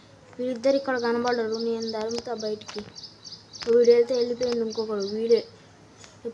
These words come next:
పోరా బయటికి పో, ఇది నా ఇల్లు. పో, పో, పోరా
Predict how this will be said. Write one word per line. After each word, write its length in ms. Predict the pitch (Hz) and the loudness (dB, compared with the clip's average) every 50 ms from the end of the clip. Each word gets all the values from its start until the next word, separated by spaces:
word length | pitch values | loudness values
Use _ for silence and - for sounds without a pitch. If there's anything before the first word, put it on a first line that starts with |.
| - | -2
పోరా 260 | 233 254 262 277 277 262 240 240 | 0 2 2 4 4 4 4 4
బయటికి 300 | 240 240 240 - - 269 247 | 2 0 0 -2 -8 -6 -4
పో, 120 | 254 262 269 277 269 - - - - - | -2 -4 -4 -4 -8 -12 -18 -20 -18 -12
ఇది 120 | - 247 233 226 | -8 -4 -2 0
నా 80 | 226 233 247 247 | 0 0 2 0
ఇల్లు. 200 | 254 262 247 226 233 - - - - - - - - - - - - - - - - - - - - - | 0 0 0 -2 -2 -4 -14 -16 -16 -16 -16 -16 -20 -20 -20 -20 -20 -20 -20 -20 -18 -18 -18 -18 -10 -6
పో, 100 | 277 311 359 - - - - - | -4 -4 -4 -6 -10 -20 -16 -8
పో, 100 | - 285 311 330 - - - - - - - - - | -6 -4 -4 -4 -6 -10 -18 -20 -20 -20 -20 -14 -8
పోరా 360 | - 254 262 269 277 285 269 | -4 0 2 2 2 4 2